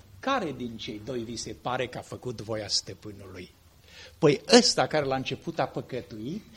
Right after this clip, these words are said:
și după aceea și-a ispășit păcatul prin credincioșia inimii lui.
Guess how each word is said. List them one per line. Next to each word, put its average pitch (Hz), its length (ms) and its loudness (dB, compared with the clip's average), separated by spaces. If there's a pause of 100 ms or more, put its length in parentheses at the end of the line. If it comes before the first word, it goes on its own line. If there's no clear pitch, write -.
(120)
și - 180 4
după 131 260 2
aceea 185 320 4
și-a - 180 2
ispășit - 800 4
păcatul 135 640 2 (180)
prin 151 240 6
credincioșia 120 1120 -2 (280)
inimii 110 640 -8
lui. 101 160 -12